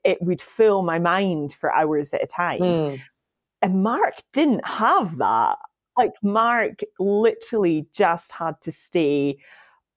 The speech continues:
Speaker 1: you know, I, I've listened to his, um, eighty day book, and speaking to him, that level of focus is completely different. I mean, it's focus, yeah, it's, it's focus, but it's, it's so, so different, that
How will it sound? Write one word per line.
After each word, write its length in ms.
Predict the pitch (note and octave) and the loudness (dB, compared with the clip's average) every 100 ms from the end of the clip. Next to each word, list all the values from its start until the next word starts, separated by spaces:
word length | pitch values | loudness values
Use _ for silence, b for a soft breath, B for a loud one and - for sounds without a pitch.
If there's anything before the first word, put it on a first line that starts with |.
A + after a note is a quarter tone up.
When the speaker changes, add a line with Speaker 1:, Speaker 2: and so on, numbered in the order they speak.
| - | 0
Speaker 1:
you 160 | F#3 | 2
know, 160 | F3 D#3 | 2 4
I, 160 | E3 D#3+ | 2 2
I've 180 | E3 D#3 | 0 0
listened 380 | E3 D#3+ E3+ D3+ | -4 -2 -6 -4
to 100 | E3+ | 0
his, 220 | D#3 D3 | 0 0
um, 280 | D#3 D3 D3+ - | 0 0 -4 0
eighty 220 | E3 - | 0 0
day 160 | E3 D3+ | 0 0
book, 280 | E3+ D#3+ - | 2 0 0
and 400 | D3+ D#3 D#3 D3 b b b b _ | -2 -2 -4 -6 b b b b _
speaking 520 | - - B3 B3 G#3 | -16 -4 -4 0 -2
to 140 | F#3 E3+ | 0 -2
him, 180 | D3+ | -2
that 320 | D#3+ A3 B3+ F3+ | 0 0 0 2
level 420 | G3+ A#3+ G3 D3 | 2 2 2 -2
of 80 | C#3 | -4
focus 920 | - A#3 A#3+ A#3+ - A2+ C3 - - - | -4 0 0 -2 -6 -6 -8 -18 -2 0
is 160 | F#3 | 0
completely 540 | - F#3+ - B3+ G3+ F#3 | -2 -4 -2 -4 -2 0
different. 520 | G3+ G3+ C#3+ G#2+ - _ _ _ _ _ | -2 -2 -4 -4 -8 _ _ _ _ _
I 60 | C4 | 2
mean, 140 | B3 | 2
it's 140 | G#3 - | 0 2
focus, 520 | A#3+ A3+ - D#3+ - | 0 0 -4 -6 -2
yeah, 100 | C3+ | 0
it's, 260 | A#2+ - - | 0 -6 -8
it's 160 | E3 - | -8 -4
focus, 360 | F3 - C#3 | -6 -4 -8
but 220 | - D#3+ - | 0 0 2
it's, 440 | D#3 - - - _ | 0 -2 -12 -18 _
it's 320 | E3+ - - | 0 0 -4
so, 800 | - - - - E3+ F3 E3 C#3 | -14 -14 -16 -4 0 2 2 -2
so 300 | C3+ - D3 | -4 -4 -4
different, 440 | C#3 C#3 - C3 A2 | -2 -6 -4 -6 -4
that 120 | C3 | -6